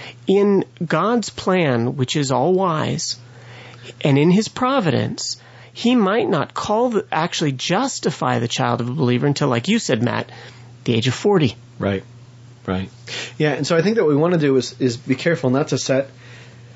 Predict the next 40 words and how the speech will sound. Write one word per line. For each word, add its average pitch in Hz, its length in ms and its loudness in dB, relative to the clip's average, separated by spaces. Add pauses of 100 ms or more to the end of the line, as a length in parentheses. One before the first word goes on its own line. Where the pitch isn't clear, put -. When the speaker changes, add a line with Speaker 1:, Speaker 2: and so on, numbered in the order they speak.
(160)
Speaker 2:
uh, 104 280 -6 (240)
under 160 260 4
limits 156 380 0
or 104 180 0
over 151 320 2
limits 151 400 0
or, 131 300 0
or 131 100 4
even 160 240 2
expectations. 165 1000 -2 (180)
Speaker 1:
Yeah. 127 180 2
Speaker 2:
I 131 60 2
think 131 160 0
that 117 120 0
many 120 260 2
times, 110 480 -2 (360)
um, 95 320 -2 (360)
children 117 280 2
get 113 140 2
to 120 120 0
a 104 40 2
certain 117 300 -2
age 101 220 2
in 104 100 2
our 95 100 2
churches, 143 580 -2
and 92 160 0
it's 87 200 -4
the - 120 -2
age 101 380 -2
when 95 100 0
you 92 180 0
take - 300 -6
the 110 80 -2
communicants 101 600 -2
class, 101 580 -6 (920)
and 107 200 -2
kids 110 380 -2
feel 104 640 0 (560)
pressured 139 640 -2